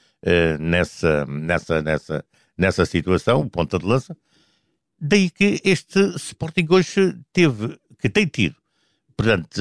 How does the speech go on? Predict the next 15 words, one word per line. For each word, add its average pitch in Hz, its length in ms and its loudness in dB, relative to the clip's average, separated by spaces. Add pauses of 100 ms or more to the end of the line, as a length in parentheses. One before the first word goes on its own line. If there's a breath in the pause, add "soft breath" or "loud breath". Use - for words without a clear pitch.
(160)
alguns 110 480 4
jogos, 117 560 -4 (380)
eh, 113 100 -6
uma 107 300 2 (480)
enorme, 127 880 2 (400)
digamos, 113 600 0
eh, 101 300 -2 (800)
eh, 139 440 -12 (640)
um 156 240 -2
substancial 160 840 0
crescimento. 104 760 -2 (400)
Neste 165 560 2
foi 175 460 -4
uma 165 400 -2
equipa, 139 760 2